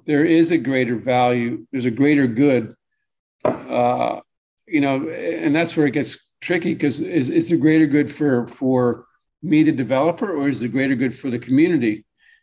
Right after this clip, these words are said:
And if it's the community, you have to have a much more far-sighted vision about what you're doing. And that's, you know, I think, you know, for a small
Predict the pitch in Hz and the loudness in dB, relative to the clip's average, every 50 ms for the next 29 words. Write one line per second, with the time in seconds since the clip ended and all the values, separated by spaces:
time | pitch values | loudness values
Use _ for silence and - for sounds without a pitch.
0 | _ _ _ _ - 139 131 131 131 127 127 127 127 131 - - - 143 135 - | _ _ _ _ -2 0 0 2 2 2 0 0 0 -2 -4 -2 -2 -2 0 4
1 | 127 131 139 165 190 196 180 147 135 131 127 123 123 117 127 131 139 143 151 147 | 4 6 6 6 4 2 2 2 4 4 4 4 2 2 2 2 4 2 2 0
2 | - 143 135 127 127 139 135 117 123 113 117 123 131 139 - - - - _ _ | 0 -2 0 0 0 0 0 -2 -2 -4 -4 -4 -4 -4 -6 -8 -12 -14 _ _
3 | - - _ - 127 127 131 135 139 139 139 135 127 120 127 - - 147 143 147 | -20 -20 _ -8 -4 0 2 4 4 4 4 4 2 0 -2 -4 -2 0 0 2
4 | 147 147 - - 139 131 131 123 110 104 135 143 147 127 120 110 113 110 - _ | 0 -2 -2 -2 0 0 0 -2 -2 -2 -2 0 0 0 -2 -4 -4 -6 -10 _
5 | _ _ _ _ _ _ _ _ _ _ _ _ _ _ _ - 127 233 220 131 | _ _ _ _ _ _ _ _ _ _ _ _ _ _ _ -14 -6 -2 -2 0
6 | 123 123 135 127 123 - 120 110 104 147 147 143 117 104 98 - - _ _ _ | 0 0 -2 -2 -2 -4 -6 -4 0 0 2 2 2 0 -4 -8 -14 _ _ _
7 | _ 135 127 135 170 175 - - - _ _ - 139 127 123 117 117 117 147 131 | _ -6 -2 -2 -2 -4 -6 -10 -14 _ _ -6 -4 -4 -2 -2 -2 -2 -4 -4
8 | 113 - - 127 123 120 117 113 117 - 127 123 117 - - 139 143 151 156 151 | -4 -4 -6 -4 -4 -2 -4 -4 -2 0 0 0 0 -2 -2 0 0 2 2 4
9 | 147 147 147 139 - - - _ | 4 4 2 2 0 -4 -14 _